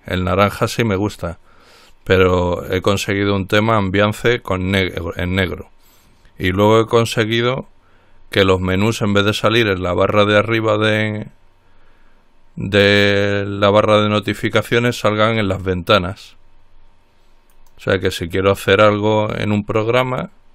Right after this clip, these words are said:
no me tengo que ir hasta la barra de arriba para editar, sino que, como antiguamente, pues salen los menús en las, en las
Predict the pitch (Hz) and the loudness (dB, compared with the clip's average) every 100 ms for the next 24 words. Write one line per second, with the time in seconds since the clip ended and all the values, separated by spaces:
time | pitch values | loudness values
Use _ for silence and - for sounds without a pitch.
0 | - - _ _ - - - _ _ _ | -20 -20 _ _ -20 -20 -20 _ _ _
1 | - - 104 104 104 101 98 90 98 92 | -14 -4 0 2 2 2 0 0 0 2
2 | 95 92 - 95 90 95 92 95 92 87 | 2 0 -2 0 0 2 2 0 -2 -4
3 | 92 113 104 82 98 92 92 90 87 90 | -2 -2 -2 -2 -2 -2 0 -2 -2 -4
4 | 90 92 90 123 82 82 - - 90 87 | -4 -4 2 2 2 -6 -12 -8 -6 -8
5 | 95 90 87 87 - - - - _ _ | -8 -6 -6 -8 -12 -20 -20 -20 _ _
6 | - - 90 90 90 90 - 90 87 98 | -10 -6 -4 -4 -6 -8 -6 -6 -4 -2
7 | 95 101 113 104 135 - 98 - 98 98 | 0 0 0 -2 -6 -4 -4 -2 -2 0
8 | 98 101 104 107 113 117 - - - - | 0 -2 -2 -2 -2 -6 -14 -20 -20 -20
9 | - - _ _ - - - - - - | -20 -20 _ _ -20 -20 -20 -20 -20 -6
10 | 98 95 92 - - 92 90 87 87 85 | -2 0 0 -4 -4 -2 0 -2 -2 -4
11 | - | -8